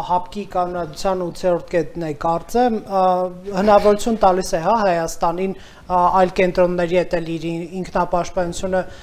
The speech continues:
ա, իրականացնել, բայց իրական հողի վրա Հայաստանը կարծես, ա, այսպես, ա, շղթայված լինի, պարոն Գրիգորյան, մակում, ա, միայն պրոռուսական քվեարկություններ, Ռուսաստանից անվտանգային, ա,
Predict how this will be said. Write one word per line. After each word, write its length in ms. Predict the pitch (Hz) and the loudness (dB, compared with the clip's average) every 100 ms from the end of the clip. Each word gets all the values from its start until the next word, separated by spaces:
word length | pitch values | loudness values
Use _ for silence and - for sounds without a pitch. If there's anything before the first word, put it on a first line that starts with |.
| - - | -20 -14
ա, 220 | 175 175 175 180 202 | -6 -2 -2 -4 -6
իրականացնել, 1000 | 190 190 190 196 196 196 - 294 277 - | 0 2 2 0 2 0 0 2 0 8
բայց 320 | 214 214 202 | 8 8 2
իրական 520 | 233 226 233 330 302 | 2 6 6 6 2
հողի 260 | 214 170 175 | 4 2 0
վրա 240 | 156 165 | -2 0
Հայաստանը 500 | 165 190 190 233 226 | 4 4 4 0 -4
կարծես, 500 | - 185 180 202 202 202 - - - | 2 2 4 0 -2 -4 -12 -16 -8
ա, 200 | 170 170 170 | 0 2 2
այսպես, 440 | 165 - 196 190 - - | -2 -4 -2 -2 -4 -6
ա, 200 | 185 165 160 | -2 -2 -2
շղթայված 720 | - 175 - 196 185 202 196 | -2 -2 4 4 6 2 2
լինի, 320 | 160 139 139 135 | -6 -8 -10 -8
պարոն 280 | 160 151 156 | -6 -6 -6
Գրիգորյան, 600 | 147 139 165 147 151 147 - - - 180 | -10 -10 -10 -8 -10 -10 -18 -20 -18 0
մակում, 500 | 185 190 214 214 196 | 4 4 4 2 0
ա, 240 | 156 160 165 156 - 196 | -6 -4 -2 -2 -4 -10
միայն 580 | 180 190 202 196 175 | -2 4 6 6 4
պրոռուսական 960 | 160 175 175 165 165 - 175 - 175 165 - - | 0 2 2 2 -2 -2 -2 0 0 -2 -8 -10
քվեարկություններ, 1080 | - 180 185 170 180 - 190 185 208 214 - - - - | -2 2 2 2 -4 -4 -4 4 8 6 4 -10 -18 -8
Ռուսաստանից 800 | 190 196 220 202 - 208 208 196 | -2 2 6 6 6 2 2 2
անվտանգային, 880 | 180 175 170 175 170 170 180 175 175 | 0 0 0 -2 0 0 2 0 -4
ա, 340 | - - 143 | -10 -18 -14